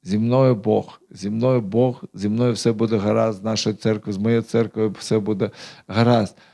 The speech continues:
тому що з, з тобою Бог". Але треба вивільняти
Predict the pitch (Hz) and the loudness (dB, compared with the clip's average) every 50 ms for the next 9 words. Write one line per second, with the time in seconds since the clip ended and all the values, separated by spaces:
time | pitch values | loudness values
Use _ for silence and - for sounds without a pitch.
0 | _ _ _ - 120 117 120 110 - - 110 95 87 - - - - - - - | _ _ _ -8 -4 -2 -2 -2 0 0 -2 -2 -4 -10 -14 -16 -16 -16 -18 -8
1 | - - 110 104 101 107 107 101 - - - - _ _ _ _ _ _ _ _ | -4 -4 -2 2 4 4 4 4 2 -2 -8 -12 _ _ _ _ _ _ _ _
2 | - 87 95 123 143 151 - - - - 117 117 113 110 - - - 120 127 127 | -4 2 6 6 6 6 4 0 -2 0 2 2 2 0 0 2 4 6 8 8
3 | 127 131 131 127 147 151 - - 113 117 123 120 113 120 117 110 113 113 120 120 | 8 8 6 4 2 0 0 0 2 2 4 6 6 4 4 4 4 6 6 6
4 | 120 120 117 - - 123 120 - | 6 4 2 -2 -4 -4 -4 -6